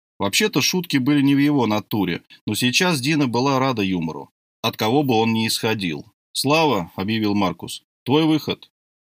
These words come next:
«Дина, пожалуйста, подгони поближе ещё роботов, чтобы ему помочь».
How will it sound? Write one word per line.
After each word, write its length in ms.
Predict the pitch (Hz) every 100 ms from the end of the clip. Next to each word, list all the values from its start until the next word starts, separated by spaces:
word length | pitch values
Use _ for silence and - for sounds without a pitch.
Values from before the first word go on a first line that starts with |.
| _
«Дина, 280 | 120 180 156
пожалуйста, 560 | 117 117 160 143 - 104
подгони 380 | 113 123 156
поближе 460 | 156 131 127 147 127
ещё 300 | 117 - 131
роботов, 420 | 139 101 90 90
чтобы 280 | - 101 101
ему 220 | 104 117
помочь». 560 | 117 113 92 - -